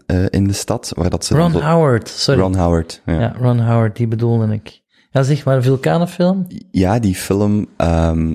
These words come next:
Speaker 1: waar dat ze uiteindelijk... Er zijn, er zijn er meerdere, hè. Het is niet Dante's Peak, met, eh, Pierce Brosnan.
Speaker 2: Ja.
Speaker 1: Maar je hebt die film waar dat ze uiteindelijk een gracht graven of een, of een metrostation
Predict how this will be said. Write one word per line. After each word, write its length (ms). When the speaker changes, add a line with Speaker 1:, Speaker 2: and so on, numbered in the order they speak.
Speaker 1:
waar 200
dat 140
ze 140
uiteindelijk... 680
Er 160
zijn, 240
er 80
zijn 160
er 100
meerdere, 420
hè. 40
Het 180
is 100
niet 160
Dante's 360
Peak, 340
met, 240
eh, 60
Pierce 300
Brosnan. 380
Speaker 2:
Ja. 200
Speaker 1:
Maar 300
je 80
hebt 160
die 100
film 280
waar 120
dat 120
ze 100
uiteindelijk 480
een 200
gracht 420
graven 600
of 120
een, 120
of 100
een 120
metrostation 920